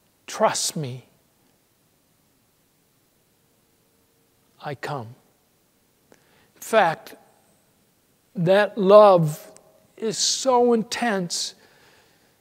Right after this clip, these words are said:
it is a magnet that draws me, demands me,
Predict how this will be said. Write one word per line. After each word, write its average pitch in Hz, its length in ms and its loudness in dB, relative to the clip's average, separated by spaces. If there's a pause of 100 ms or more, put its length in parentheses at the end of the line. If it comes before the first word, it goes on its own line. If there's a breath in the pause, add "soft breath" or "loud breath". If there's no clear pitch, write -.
(200)
it 233 180 0
is 214 200 2
a 196 60 4
magnet 170 880 4
that 139 180 -2
draws 143 640 2
me, 117 440 -16 (520)
demands 196 880 4
me, 123 360 -12